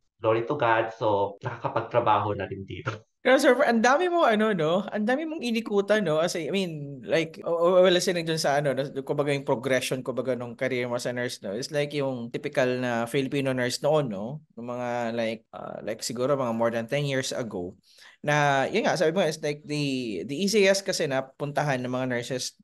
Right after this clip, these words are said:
Speaker 2: dati is Saudi until now, no? And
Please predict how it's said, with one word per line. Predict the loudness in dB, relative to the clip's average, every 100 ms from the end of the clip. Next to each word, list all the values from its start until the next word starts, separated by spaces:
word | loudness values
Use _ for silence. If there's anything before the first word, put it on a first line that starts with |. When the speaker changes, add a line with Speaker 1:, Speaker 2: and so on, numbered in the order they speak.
| _
Speaker 2:
dati | -2 -2 -2 -4 -6 -8 -14 _ _
is | -6 -6 -6
Saudi | -4 -2 -2 -2
until | -4 -4 -2
now, | 0 0
no? | -2 -6 -8 -12 -4
And | -2 -2 -6